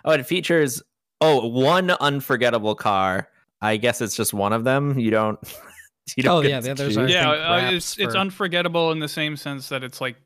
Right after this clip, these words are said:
Speaker 3: the frog fra-, uh, frog fraction hat.
Speaker 1: <laughs> Yay. Here we go. This is what I was looking for.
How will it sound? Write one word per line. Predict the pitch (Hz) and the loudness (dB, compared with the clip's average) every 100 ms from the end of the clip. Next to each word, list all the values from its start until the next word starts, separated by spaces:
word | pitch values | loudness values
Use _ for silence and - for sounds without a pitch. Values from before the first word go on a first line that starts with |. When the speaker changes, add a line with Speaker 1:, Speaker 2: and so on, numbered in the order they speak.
| - | -10
Speaker 3:
the | 127 | -8
frog | - 139 123 113 | -4 -2 -2 -4
fra-, | - 143 | -6 -6
uh, | - 127 120 | -4 -4 -4
frog | - 131 123 | -6 -6 -6
fraction | - 120 113 117 | -2 -4 -4 -8
hat. | 113 110 113 _ _ - - | -6 -6 -8 _ _ -12 -6
Speaker 1:
<laughs> | 131 - 175 - 262 - 294 - 104 | -6 -6 -8 -6 -8 -6 -10 -10 -14
Yay. | 104 104 104 104 104 - - - - - | -12 -10 -8 -8 -10 -12 -18 -20 -8 0
Here | 160 | 2
we | 143 | 4
go. | 120 110 | 4 2
This | 113 151 | 2 0
is | 123 | 0
what | 113 | -2
I | |
was | 98 107 | -2 -2
looking | 139 104 | -6 -6
for. | - 95 95 95 | -4 -2 -2 -4